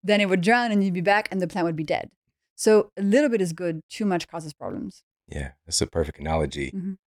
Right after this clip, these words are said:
Speaker 2: We have a snake plant, by the way, for those who don't see the video version. And these are great because they're n-, kind of nocturnal. They do a lot of activity when the lights are off.
Speaker 1: What kind of activity?
Speaker 2: Like producing, you know, that kind of trans-,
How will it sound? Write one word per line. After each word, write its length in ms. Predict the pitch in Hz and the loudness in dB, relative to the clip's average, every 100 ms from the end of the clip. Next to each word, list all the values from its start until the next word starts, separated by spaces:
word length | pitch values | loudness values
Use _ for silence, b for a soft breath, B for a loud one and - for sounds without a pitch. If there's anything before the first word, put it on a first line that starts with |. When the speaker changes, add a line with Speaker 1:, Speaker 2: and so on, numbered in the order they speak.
| - | -4
Speaker 2:
We 80 | 101 | 0
have 140 | 104 | 2
a 40 | 90 | 0
snake 320 | - 127 113 | 0 0 -2
plant, 260 | - 85 76 | -4 -2 0
by 160 | 80 | 0
the 80 | 78 | 2
way, 220 | 78 78 | 0 0
for 180 | 73 76 | -4 -6
those 300 | 78 82 80 | -2 0 0
who 80 | 78 | -2
don't 200 | 80 78 | -2 -2
see 140 | - | -2
the 100 | 78 | -4
video 300 | 71 80 82 | -4 -4 -4
version. 480 | 76 82 80 85 92 _ _ _ _ | -4 -6 -4 -6 -8 _ _ _ _
And 320 | - 85 82 80 | -2 2 2 4
these 160 | 98 | 4
are 60 | 101 | 2
great 400 | 82 90 104 - | 2 2 2 -2
because 460 | 85 - 90 85 | -8 0 2 2
they're 140 | 78 87 | 0 -6
n-, 180 | 82 90 _ | -6 -8 _
kind 140 | - 143 | -6 0
of 40 | |
nocturnal. 640 | 104 104 - - 98 120 131 | 2 0 -4 -4 -4 -4 -6
They 100 | 87 | -4
do 180 | 92 | 0
a 20 | 92 | 2
lot 180 | 90 | 2
of 80 | 85 | 2
activity 540 | 85 - - 92 95 90 | 0 -2 -6 -4 -2 -2
when 200 | 85 85 | -4 -4
the 100 | 78 | -2
lights 300 | 80 92 - | -2 0 -2
are 120 | 85 | -2
off. 240 | 73 78 127 | -2 0 0
Speaker 1:
What 120 | 185 | -2
kind 220 | 214 240 | 2 2
of 60 | 208 | 2
activity? 500 | 160 - 156 151 165 _ _ _ _ | -2 -6 -8 -8 -10 _ _ _ _
Speaker 2:
Like 180 | 92 87 | -4 -2
producing, 720 | - 78 104 107 - 110 101 | -4 -4 0 2 2 2 0
you 100 | 95 | 0
know, 140 | 92 - _ _ - | -6 -10 _ _ -8
that 140 | 90 _ | -8 _
kind 160 | - 104 | -2 0
of 80 | 95 | 0
trans-, 720 | - 117 110 104 87 - - | 2 2 4 2 2 0 -2